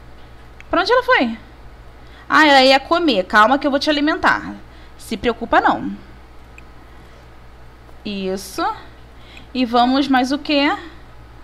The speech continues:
Já adicionou efeitos, adicionar transições. E depois vamos editar vídeo. Vai, faz tudo rapidinho. E de novo, gente, ó, Suzy Eremive.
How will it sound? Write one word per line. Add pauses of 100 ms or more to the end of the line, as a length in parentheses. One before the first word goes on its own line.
(880)
Já
adicionou
efeitos,
adicionar
transições. (400)
E
depois
vamos (1400)
editar
vídeo. (800)
Vai,
faz
tudo
rapidinho. (320)
E
de
novo,
gente,
ó,
Suzy
Eremive.